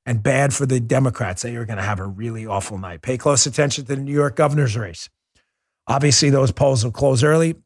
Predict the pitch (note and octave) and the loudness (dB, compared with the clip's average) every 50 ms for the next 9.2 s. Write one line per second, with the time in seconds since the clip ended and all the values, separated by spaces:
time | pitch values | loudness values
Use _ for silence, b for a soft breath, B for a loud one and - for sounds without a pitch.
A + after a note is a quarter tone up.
0 | _ _ - B2+ A2 - - - _ _ _ _ _ _ _ _ C#3 C3 G#2+ F2 | _ _ -14 -12 -12 -12 -12 -16 _ _ _ _ _ _ _ _ -2 0 0 0
1 | E2 E2+ - - B2 - D3 A#2+ G2+ A2+ - - - - D3 A2 E2 D2+ - - | -2 -4 0 0 2 2 4 4 4 4 2 2 2 2 0 0 -2 -4 -8 -10
2 | - _ _ _ _ _ _ _ _ _ _ - C3 B2+ B2 A2+ G#2 A2 D#3+ E3 | -12 _ _ _ _ _ _ _ _ _ _ 0 0 2 4 2 4 4 4 4
3 | F3+ F3+ D#3 E3+ E3 D3+ B2+ E3 - D#3 D#3+ D3 - - C#3+ B2+ B2 B2 B2 C3+ | 4 4 4 4 4 4 2 2 0 0 0 0 0 0 0 0 0 0 2 2
4 | C#3+ D3 D#3 B2+ - D3 - - D#3 D3 C3 - - D3 D3 C3+ A#2 G2 F2 - | 4 4 4 4 2 2 2 4 4 4 4 4 4 4 4 4 2 0 -4 -6
5 | - - - _ _ _ _ _ _ _ B2 B2+ A#2 A2 A2+ - D3+ D#3 - C#3 | -6 -8 -8 _ _ _ _ _ _ _ -2 0 0 -2 0 0 0 2 2 2
6 | D3 D#3 D#3+ D#3+ D#3 D3 D3 D3+ C#3+ - - D#3 C3 A#2+ G2+ - - C#3 C3+ D3 | 2 4 4 4 4 4 4 2 0 -2 -4 -4 -6 -6 -4 -2 0 2 2 2
7 | C#3 - - D#3+ E3 D3+ D#3 D#3+ D3 - A#2 F#2 - - D3+ D3 C#3 C#3+ D3+ D3 | 2 2 2 2 4 4 4 4 2 0 -4 -6 -6 -4 0 2 2 2 2 2
8 | C3+ A2 C#3+ C3 - - C#3 C3+ C3+ A#2 - - C#3+ C#3 D3 C#3+ - - E3 E3+ | 2 2 2 0 0 -2 -2 0 0 0 0 0 0 0 2 0 0 0 2 4
9 | D#3+ D#3+ D#3 B2 | 4 4 2 0